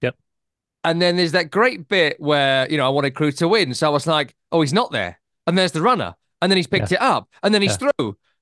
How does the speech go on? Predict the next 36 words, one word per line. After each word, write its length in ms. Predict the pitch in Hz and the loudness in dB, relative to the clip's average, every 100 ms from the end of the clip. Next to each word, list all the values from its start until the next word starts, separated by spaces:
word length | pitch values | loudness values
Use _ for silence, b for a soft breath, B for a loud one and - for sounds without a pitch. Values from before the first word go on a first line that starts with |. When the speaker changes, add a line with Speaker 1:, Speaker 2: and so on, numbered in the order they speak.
| _ | _
Speaker 2:
Um, 520 | 156 165 170 170 170 - | 0 2 4 2 -2 -4
and 140 | 175 | 0
there's 120 | 180 | 0
that 180 | 151 165 | 0 -2
great 360 | 143 202 190 151 | 0 0 0 -2
bit. 280 | 196 147 - | 0 0 2
And 100 | 156 | 2
I 80 | 190 | 2
always 280 | 240 220 | 2 0
think 180 | - 170 | -2 -4
about, 260 | 143 160 151 | 0 0 0
I 100 | 170 | 0
know 160 | 185 185 | 0 2
I 80 | |
use 260 | 170 160 139 | 2 0 0
any 180 | 165 143 | 0 -2
excuse 320 | 127 - 131 | -2 -4 -4
to 60 | 117 | -4
bring 200 | 127 123 | -2 -2
up 180 | 117 - | -2 -2
the, 220 | 127 113 | -4 -4
the 80 | 120 | -6
Conference 380 | 113 139 120 107 | -6 -8 -8 -10
League 160 | 104 | -10
final, 420 | 95 98 95 92 104 _ _ - | -6 -6 -6 -12 -18 _ _ -6
but 80 | |
there 100 | - | 0
was 120 | 160 156 | 2 2
that 160 | 165 | -2
great 240 | 139 202 170 | 0 -2 0
bit 180 | 185 156 | 0 0
I 80 | |
mentioned 360 | 151 156 147 147 | -2 -2 -4 -8
to 80 | 151 | -6
you 180 | 175 147 | -2 0
where 480 | 131 127 123 120 | 0 2 2 0